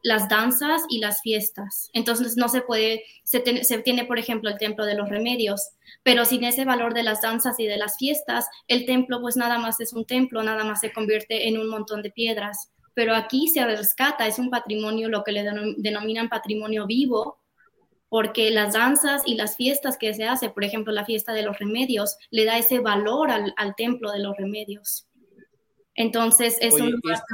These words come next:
Speaker 1: perfecto donde no se puede separar de nuevo lo tangible de lo intangible.
Speaker 2: esta combinación de la arquitectura con las danzas prehispánicas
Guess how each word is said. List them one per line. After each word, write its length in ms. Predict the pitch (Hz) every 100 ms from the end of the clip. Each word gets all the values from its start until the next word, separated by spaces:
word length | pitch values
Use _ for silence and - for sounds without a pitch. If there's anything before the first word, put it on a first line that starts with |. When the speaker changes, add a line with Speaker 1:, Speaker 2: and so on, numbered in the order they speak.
| 190
Speaker 1:
perfecto 420 | 262 262 - 247
donde 380 | 247 226 208 208
no 180 | 240 240
se 140 | 247 262
puede 580 | 220 226 233 226 233 -
separar 540 | - 226 220 208 214
de 120 | 214 214
nuevo 300 | 226 214 202
lo 160 | 190
tangible 540 | 202 196 247 262 277 294
de 100 | 226
lo 80 | 208
intangible. 760 | 202 202 196 226 214 196 196 _ _ _ _ _ - _ _ - -
Speaker 2:
esta 160 | 196
combinación 960 | - 151 139 135 127 - 151 160 160 160 _
de 180 | 143
la 80 | 131
arquitectura 1000 | 123 - 135 135 127 - 151 151 147 139
con 180 | - 123
las 240 | 117 117 -
danzas 720 | 143 139 - 143 139 - -
prehispánicas 1000 | 127 127 - 139 139 135 - 139 131 -